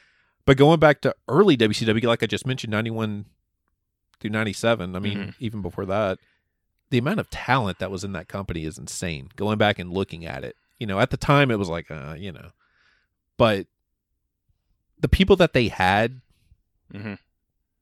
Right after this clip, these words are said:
Speaker 1: that's why it's such a shame that it didn't last longer than it did. 'Cause, I mean, they had everything. They had a heck of a roster.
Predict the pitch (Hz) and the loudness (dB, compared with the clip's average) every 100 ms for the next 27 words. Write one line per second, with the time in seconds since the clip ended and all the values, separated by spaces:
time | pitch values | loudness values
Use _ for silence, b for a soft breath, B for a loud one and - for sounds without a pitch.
0 | _ _ 131 - 123 110 - - - 101 | _ _ 2 4 2 2 -4 -10 -8 -6
1 | 98 92 90 90 80 90 85 - 98 87 | -4 -4 -4 -6 -6 -8 -8 -10 -12 -12
2 | 90 80 85 95 80 - 98 92 92 101 | -12 -14 -10 -8 -8 -12 -12 -10 -10 -6
3 | 98 90 82 85 82 - - - _ _ | -4 -4 -6 -8 -10 -12 -16 -16 _ _
4 | _ _ _ _ _ _ _ 113 110 82 | _ _ _ _ _ _ _ -2 -2 -2
5 | - - 117 - 80 73 65 - - - | -8 -6 -6 -4 -6 -8 -10 -12 -16 -18